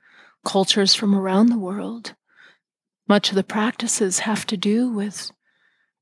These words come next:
the body being able to get out of the way so to speak, so that the spirit can take precedence. When we have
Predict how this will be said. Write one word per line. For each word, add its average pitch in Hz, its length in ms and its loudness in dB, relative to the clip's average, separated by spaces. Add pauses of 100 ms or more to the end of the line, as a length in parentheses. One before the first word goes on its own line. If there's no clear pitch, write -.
(3000)
the 208 80 0
body 240 480 4
being 202 300 4
able 196 360 4
to 190 600 -4
get 202 160 -2
out 190 240 -2
of 196 120 -6
the 214 100 -8
way 202 540 -8 (220)
so - 340 -2
to 156 80 -8
speak, - 560 -8 (580)
so 202 280 4
that 190 200 0
the 190 60 -2
spirit 196 560 -2
can 208 200 2
take 202 400 -6
precedence. - 800 -2 (3250)
When 190 220 6
we 196 240 0
have 190 880 0